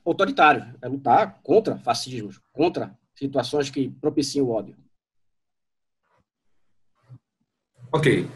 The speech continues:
Speaker 2: tá, muito obrigado. Então voltamos para Fabiano. Fabiano, é, você tem um projeto chamado Conhecimento para Todos e tem publicado vários livros. É, que contribuição você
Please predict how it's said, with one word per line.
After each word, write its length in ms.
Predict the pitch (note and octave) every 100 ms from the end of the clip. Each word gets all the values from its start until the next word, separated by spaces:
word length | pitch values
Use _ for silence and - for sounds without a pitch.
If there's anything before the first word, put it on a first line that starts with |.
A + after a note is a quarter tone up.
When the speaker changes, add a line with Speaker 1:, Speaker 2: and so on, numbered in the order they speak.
| - -
Speaker 2:
tá, 180 | A2+ C#3+
muito 160 | E3
obrigado. 300 | E3+ C#3+ D3
Então 120 | D3+
voltamos 280 | D#3+ D3+ D#3
para 180 | D3+ C3+
Fabiano. 360 | D3 C#3 C3+ A#2+
Fabiano, 460 | D3+ E3+ C#3+ - - _ _ _
é, 80 | C#3
você 220 | D3 F3+
tem 300 | F3 F3+ F3+
um 80 | E3
projeto 400 | E3 D3 D#3 D#3
chamado 320 | D#3+ D3 C#3
Conhecimento 500 | E3 F3 - D3 D#3+
para 240 | E3+ D3+ B2+
Todos 400 | D#3 F3+ D#3 C#3
e 80 |
tem 160 | C3+ C#3+
publicado 380 | C#3 C3 C3+ B2
vários 300 | D3 D3 -
livros. 560 | B2 C#3 A#2+ - - _ _
É, 80 | D3
que 100 | D3
contribuição 580 | F3+ G#3+ G3 E3+ D3 F3+
você 300 | D#3 -